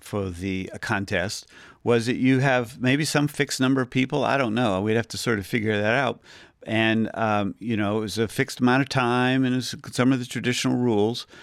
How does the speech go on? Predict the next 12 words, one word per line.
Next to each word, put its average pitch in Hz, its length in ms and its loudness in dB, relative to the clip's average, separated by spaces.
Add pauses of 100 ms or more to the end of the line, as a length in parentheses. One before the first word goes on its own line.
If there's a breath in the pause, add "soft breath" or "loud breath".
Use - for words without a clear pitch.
(260 loud breath)
with 117 220 -2
bans 113 500 2
and 104 100 0
things 110 260 2
of 107 80 2
that 101 200 2
nature. 98 420 -2 (360 loud breath)
But 120 360 2
you 127 320 6
would, 123 400 4 (200)
um, 113 400 4 (100)
only, 160 520 4